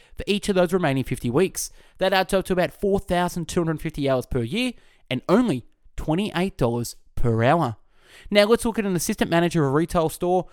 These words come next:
who earns on average seventy thousand dollars per year. She also gets two weeks of vacation, but her average work week is fifty hours,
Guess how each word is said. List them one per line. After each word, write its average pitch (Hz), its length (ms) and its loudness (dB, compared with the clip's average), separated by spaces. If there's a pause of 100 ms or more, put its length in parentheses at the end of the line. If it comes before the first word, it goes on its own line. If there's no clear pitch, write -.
(120)
who 220 200 2
earns 202 140 0
on 196 140 -2
average 156 260 0
seventy 185 240 0
thousand 175 300 -2
dollars 131 200 0
per - 160 -4
year. 143 300 2 (640)
She - 160 -2
also 240 200 2
gets 185 220 -2
two 185 220 0
weeks 151 200 0
of 123 80 -4
vacation, 190 540 -2 (240)
but 214 140 0
her 220 120 2
average 196 320 -2
work 175 280 2
week 175 200 -2
is - 120 -8
fifty 123 360 -4
hours, 143 360 0